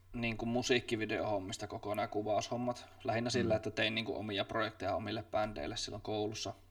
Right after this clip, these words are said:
Speaker 1: ja vähän ennen sitä.
Speaker 2: Mm.
Speaker 1: Niin tota, tavallaan musavideot, missä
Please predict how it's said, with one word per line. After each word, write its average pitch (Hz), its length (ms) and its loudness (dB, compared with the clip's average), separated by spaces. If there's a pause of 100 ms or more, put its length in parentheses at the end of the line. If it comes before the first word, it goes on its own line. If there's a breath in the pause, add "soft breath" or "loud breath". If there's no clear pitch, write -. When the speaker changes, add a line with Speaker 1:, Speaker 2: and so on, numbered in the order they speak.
(220)
Speaker 1:
ja 104 100 -6
vähän 110 240 -2
ennen 110 160 -4
sitä. - 340 0 (560)
Speaker 2:
Mm. 95 240 -6
Speaker 1:
Niin 101 200 -6
tota, 107 400 4
tavallaan 113 340 4
musavideot, 113 680 2
missä 104 400 4